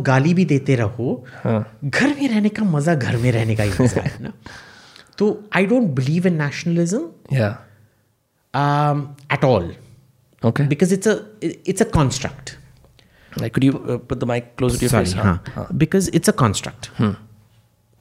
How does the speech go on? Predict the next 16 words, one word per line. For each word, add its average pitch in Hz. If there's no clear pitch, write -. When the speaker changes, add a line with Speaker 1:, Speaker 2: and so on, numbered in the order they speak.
Speaker 1:
theoretically 160
मैंने 175
तेरे 156
को 156
बोल 127
दिया, 160
mentally 135
भी, 180
I 160
believe 156
that -
nationalism 135
is 139
not 113
a 151
thing। -